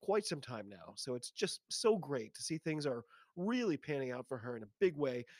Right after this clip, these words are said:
Here's to you, Holly. And, you know, I do realize that it makes two segments in a row ending with the phrase, "Here's to you," but hey, y'all are just gonna have to deal with it. So that brings us, of course, to Thoughts of the Week. And you know what? Finn Russell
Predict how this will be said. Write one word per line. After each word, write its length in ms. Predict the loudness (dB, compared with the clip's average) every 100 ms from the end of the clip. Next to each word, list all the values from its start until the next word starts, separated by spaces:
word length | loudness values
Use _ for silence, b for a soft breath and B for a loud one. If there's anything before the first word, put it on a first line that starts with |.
| b 0
Here's 240 | 2 2
to 100 | 0
you, 120 | 0
Holly. 440 | -2 -4 -4 -8 -8 -4
And, 200 | -4 0
you 80 | 0
know, 140 | 0 -6 _ _ _ _ _
I 80 | -2
do 140 | 2
realize 320 | 4 4 2 -2
that 120 | -2
it 60 |
makes 200 | -2 -4
two 200 | -2 0
segments 380 | 2 0 0 -2
in 60 | -4
a 40 |
row 360 | 2 4 4 2 b b 8
ending 240 | 8 8
with 140 | -2 -6
the 60 |
phrase, 320 | 0 2 2 0
"Here's 220 | 0 2
to 100 | 2
you," 180 | 4 4
but 180 | 4 0 2
hey, 220 | 0 0 _ _ _ _ -2
y'all 220 | 2 2
are 40 |
just 200 | 2 -4
gonna 100 | -6
have 80 | -6
to 80 | -8
deal 160 | -8
with 120 | -10 -14
it. 40 | _ _ _ _ _ _ _ _ _ _ -2
So 180 | 4 4
that 160 | 6
brings 180 | 4 4
us, 140 | 2
of 100 | -2
course, 420 | -2 6 8 8 4
to 240 | 6 6
Thoughts 440 | 6 6 6 6 4
of 80 |
the 80 | 4
Week. 320 | 4 4 4 4
And 200 | 6 6
you 100 | 8
know 80 | 12
what? 240 | 12 12 8 b b b
Finn 260 | 10 12 12
Russell 420 | 12 12 8 6